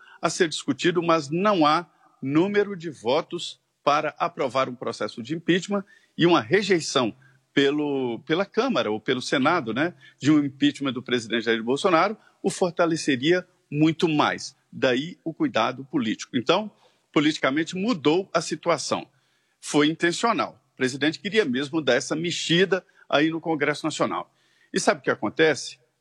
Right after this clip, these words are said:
O Congresso Nacional estava de braços cruzados, tranquilo, e deixando o presidente Jair Bolsonaro agir contra o Supremo de forma isolada e até fragilizado.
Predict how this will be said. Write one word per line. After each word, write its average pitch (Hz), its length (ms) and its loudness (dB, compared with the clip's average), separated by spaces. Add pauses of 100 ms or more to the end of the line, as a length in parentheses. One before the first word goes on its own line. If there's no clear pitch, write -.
(120)
O 202 120 0
Congresso 117 680 0
Nacional 104 720 -2 (180)
estava 139 400 0
de 113 140 -6
braços 143 560 -2
cruzados, 110 800 -4 (640)
tranquilo, 185 760 0 (220)
e 180 120 -4
deixando 214 640 0
o 185 60 0
presidente 139 600 -2
Jair 120 220 0
Bolsonaro 117 560 0
agir 214 400 2
contra 226 300 -4
o 214 40 -4
Supremo 214 540 0 (260)
de 135 80 -2
forma 180 340 2
isolada 190 540 2
e 226 40 -2
até 233 320 -2 (240)
fragilizado. 185 840 -2